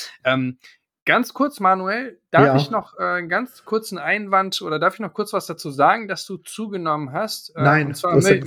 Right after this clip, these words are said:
Speaker 2: gefragt,
Speaker 1: ich
Speaker 2: ob du
Speaker 1: dich,
Speaker 2: darfst.
Speaker 1: <laughs> ich, ich möchte dich gern beruhigen,
Speaker 2: Du
Speaker 1: ähm,
Speaker 2: darfst.
Speaker 1: weil
Speaker 2: Das haben wir extra so
Speaker 1: Absolut.
Speaker 2: gemacht, weil wir die Namen erwähnen wollen von so Produkten, die für Werbung für uns in Frage kommen. Du darfst, Jan,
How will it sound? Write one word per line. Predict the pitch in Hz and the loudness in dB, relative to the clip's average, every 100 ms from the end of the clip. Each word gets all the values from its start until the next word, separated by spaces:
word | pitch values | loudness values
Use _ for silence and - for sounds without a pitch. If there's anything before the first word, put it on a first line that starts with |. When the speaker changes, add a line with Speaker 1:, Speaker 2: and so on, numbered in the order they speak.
| 185 | 0
Speaker 2:
gefragt, | 143 | 2
Speaker 1:
ich | - | 4
Speaker 2:
ob | 139 | 2
du | |
Speaker 1:
dich, | 160 | 0
Speaker 2:
darfst. | 131 156 - - - - - - - _ | -2 -4 -10 -16 -16 -12 -16 -14 -16 _
Speaker 1:
<laughs> | 226 - 208 - 214 | -2 -2 -6 -6 -10
ich, | - - - - - _ - - _ | -4 -2 -2 -8 -14 _ -20 -20 _
ich | 165 | 2
möchte | 196 254 - | 2 0 -4
dich | 214 | -2
gern | 196 196 185 | 0 0 0
beruhigen, | 165 151 202 185 135 117 127 _ - | -2 0 0 0 -4 -10 -16 _ -2
Speaker 2:
Du | 139 139 143 160 | 2 4 6 6
Speaker 1:
ähm, | |
Speaker 2:
darfst. | 143 160 151 139 | 6 6 6 6
Speaker 1:
weil | 185 196 190 196 190 | 6 2 -2 -6 0
Speaker 2:
Das | 131 - | 2 4
haben | 160 | 4
wir | 156 | 4
extra | 160 - 151 | 2 0 -2
so | 139 | 0
Speaker 1:
Absolut. | 135 | 4
Speaker 2:
gemacht, | 135 147 - | 6 6 6
weil | 147 139 | 6 6
wir | 139 | 4
die | 139 | 4
Namen | 135 139 139 127 | 0 0 -2 -6
erwähnen | 120 123 120 120 | 0 2 2 -2
wollen | 120 120 | -2 -4
von | 120 131 | -4 -6
so | 120 | -6
Produkten, | 123 120 127 139 135 143 | -6 4 4 4 -4 -12
die | 123 | -14
für | 120 127 | -8 0
Werbung | 120 135 123 | 2 2 -2
für | 104 127 | -8 -14
uns | 120 | -14
in | 117 | -14
Frage | 113 127 117 | -14 -14 -14
kommen. | 110 120 110 | -12 -14 -10
Du | 135 | -8
darfst, | 135 131 123 - | -4 0 2 2
Jan, | 220 | 2